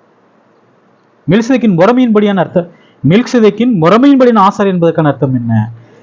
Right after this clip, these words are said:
என்றென்றைக்கும் ஆசாரியராக இருப்பது, நித்திய பிரதான ஆசாரியர். மெல்கிசேதேக்கு இன்றைக்கு வரைக்கும் என்னவா இருக்கிறாருன்னா, நித்திய பிரதான ஆசாரியராக இருக்கிறாரு. அந்த முறைமையின்படிதான் இயேசு கிறிஸ்து நமக்கு என்னவா இருக்கிறாருங்க?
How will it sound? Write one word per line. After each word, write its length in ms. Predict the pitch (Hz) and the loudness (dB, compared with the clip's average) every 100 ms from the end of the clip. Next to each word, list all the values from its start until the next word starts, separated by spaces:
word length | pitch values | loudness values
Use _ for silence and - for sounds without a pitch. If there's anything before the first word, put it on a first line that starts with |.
| - | -8
என்றென்றைக்கும் 880 | 113 120 196 247 269 214 196 202 175 | -4 0 2 2 2 2 0 -2 -2
ஆசாரியராக 600 | 143 180 185 175 151 143 | 0 -2 -2 -2 -2 -4
இருப்பது, 580 | 131 120 113 110 110 104 92 117 | -4 -6 -6 -6 -4 -6 -8 -4
நித்திய 540 | 185 - 214 185 180 | -4 -4 -4 -2 -2
பிரதான 460 | - 139 135 135 113 | -4 -4 -2 -2 -4
ஆசாரியர். 520 | 113 113 101 113 - _ _ _ _ _ _ _ - | -6 -10 -14 -14 -16 _ _ _ _ _ _ _ -2
மெல்கிசேதேக்கு 640 | 117 156 196 - 175 165 | 0 0 -2 -2 0 0
இன்றைக்கு 540 | 233 147 156 180 190 185 | 0 0 0 0 -2 0
வரைக்கும் 320 | 175 185 202 | 0 0 0
என்னவா 40 | |
இருக்கிறாருன்னா, 880 | 151 160 151 139 131 123 117 156 311 - _ _ _ 135 | 0 0 -2 -2 -2 -2 -2 0 -2 -6 _ _ _ -2
நித்திய 500 | 160 185 269 254 233 | -2 -2 0 0 0
பிரதான 380 | 165 190 185 | -2 -2 -2
ஆசாரியராக 380 | 165 175 165 143 | -2 -2 -2 -2
இருக்கிறாரு. 540 | 131 127 123 131 202 302 - - - | -4 -2 -2 0 0 -2 -10 -12 0
அந்த 480 | 160 254 370 370 | 2 4 4 4
முறைமையின்படிதான் 920 | 240 196 254 254 214 170 160 156 135 113 - - | 4 2 2 2 0 -2 -2 -2 -4 -8 -14 -2
இயேசு 320 | 175 262 226 | 2 2 0
கிறிஸ்து 220 | 208 208 | -2 -2
நமக்கு 240 | 180 165 | -2 -2
என்னவா 200 | 156 147 | -2 -2
இருக்கிறாருங்க? 400 | 127 120 110 104 | -2 -2 -2 -4